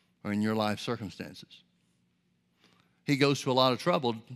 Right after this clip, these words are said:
to stir up adversity. He goes to a lot of trouble to stir up persecution.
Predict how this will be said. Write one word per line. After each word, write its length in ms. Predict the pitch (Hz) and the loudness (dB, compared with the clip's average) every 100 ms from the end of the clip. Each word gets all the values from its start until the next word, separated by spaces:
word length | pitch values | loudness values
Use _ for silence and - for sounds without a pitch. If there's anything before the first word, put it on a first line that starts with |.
| - | -10
to 100 | 127 | -8
stir 340 | - 147 131 | -2 2 4
up 120 | 131 127 | 2 0
adversity. 560 | 107 135 131 117 - _ _ _ _ _ _ _ _ _ _ _ _ _ _ _ _ _ - | 0 0 -2 -10 -14 _ _ _ _ _ _ _ _ _ _ _ _ _ _ _ _ _ -2
He 100 | 131 | 2
goes 240 | 131 127 | 4 2
to 80 | 135 | 0
a 20 | |
lot 180 | 123 123 | 2 2
of 80 | 110 | 2
trouble 240 | 143 123 | 0 0
to 80 | 110 | -2
stir 280 | 101 135 123 | -4 -2 0
up 100 | 101 | -2
persecution. 600 | 120 113 - 127 113 - | -4 -8 -4 -4 -4 -8